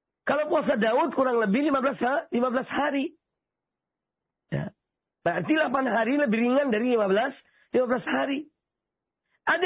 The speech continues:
yang tidak mampu lagi puasa Senin Kemis, ambil tiga hari setiap bulan. Tanggal tiga belas, empat belas, lima belas. Ya. Atau secara mut-, mutlak. Ya,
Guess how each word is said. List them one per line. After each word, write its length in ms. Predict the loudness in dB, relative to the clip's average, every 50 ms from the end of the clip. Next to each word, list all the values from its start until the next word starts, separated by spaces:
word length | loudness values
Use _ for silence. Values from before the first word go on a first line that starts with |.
| 0 0
yang 40 | 2
tidak 220 | 0 2 2 2
mampu 320 | 2 0 0 0 0 2 2
lagi 240 | 2 2 0 -2 0
puasa 400 | 0 0 0 0 0 -2 -2 0
Senin 320 | 0 0 2 0 0 0
Kemis, 320 | 0 0 0 0 0 -2 -6 -12 -20 -16 -8
ambil 400 | -4 -2 0 2 2 2 2 0
tiga 240 | 0 0 0 0 0
hari 240 | 0 0 0 -2 -2
setiap 240 | 0 0 0 0 0
bulan. 480 | 0 2 2 2 0 0 -2 -6 -8 -12 _ _ _ _ _ _ _ _ _ _ _
Tanggal 200 | -4 -2 -2 -2
tiga 200 | -2 0 0 2 2
belas, 240 | 2 2 0 0 -2
empat 240 | -4 -2 -2 0 2
belas, 220 | 2 0 0 0
lima 240 | 0 0 0 0 2
belas. 240 | 2 2 2 0 -2 -6 -10 -20 _ _ _ _ _ _ _ _ _ _ _ _ _ _ _ _ _ _
Ya. 320 | -4 -4 -2 -4 -4 -8 _ _ _ _ _ _ _
Atau 240 | -2 -2 0 -2 -2 0
secara 240 | 0 0 2 2
mut-, 280 | 2 2 0 -2 -4 -4 -2
mutlak. 480 | -2 -2 0 0 0 0 0 -2 -6 _ _ _ _ _ _ _ _ _ _ _ _ _ _ _ _ _ _ _ _ _ _
Ya, 320 | -4 -2 -2 -2 -4 -6